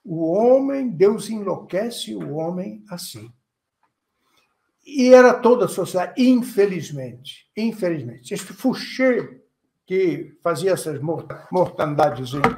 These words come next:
deixa eu ver o relógio, que fazia essas mortandades em, em Lyon, ele tinha sido eleito pela cidade de Nantes, cidade contra-revolucionária, vizinha a Vandéia, se é,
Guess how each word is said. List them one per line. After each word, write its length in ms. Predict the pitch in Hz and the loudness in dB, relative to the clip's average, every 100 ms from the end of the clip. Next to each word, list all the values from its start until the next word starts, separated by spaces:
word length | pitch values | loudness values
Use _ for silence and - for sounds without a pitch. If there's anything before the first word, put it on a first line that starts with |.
| - | -4
deixa 160 | 120 | -4
eu 60 | 165 | 0
ver 100 | 180 | 2
o 80 | 160 | 2
relógio, 520 | 156 147 127 107 - _ - - - - _ _ _ _ _ _ _ _ _ | 2 0 -4 -6 -14 _ -20 -10 -10 -10 _ _ _ _ _ _ _ _ _
que 140 | - | -12
fazia 320 | 170 202 170 202 | -2 -2 0 -2
essas 240 | - 165 | 0 0
mortandades 800 | 175 180 180 147 165 170 143 139 | 2 0 0 -2 0 -2 -2 -8
em, 420 | 151 156 160 160 | -6 -4 -4 -4
em 0 | |
Lyon, 420 | 156 151 220 - _ _ _ _ | -2 0 0 -2 _ _ _ _
ele 180 | 226 226 | 2 2
tinha 280 | - 247 226 | 0 0 0
sido 400 | - - 208 208 | -4 -6 0 2
eleito 680 | 185 185 185 190 190 170 143 | 2 2 2 2 -2 -8 -6
pela 320 | 190 190 170 _ _ _ - | -4 -4 -6 _ _ _ -12
cidade 400 | 185 180 185 156 | -4 0 0 0
de 120 | 160 | -4
Nantes, 800 | 165 170 233 208 143 123 - - _ | -2 2 2 2 -2 -8 -16 -20 _
cidade 480 | - 180 175 214 202 | -10 -4 0 0 0
contra-revolucionária, 1120 | 226 285 277 214 170 151 160 160 165 175 185 175 | 4 4 4 2 0 -2 -8 -6 -2 0 0 0
vizinha 320 | 180 247 226 | -2 2 2
a 20 | |
Vandéia, 640 | 175 175 147 196 190 151 | 2 0 0 2 2 0
se 240 | 147 - 262 | -8 -6 -2
é, 380 | 262 226 220 | 0 -2 -6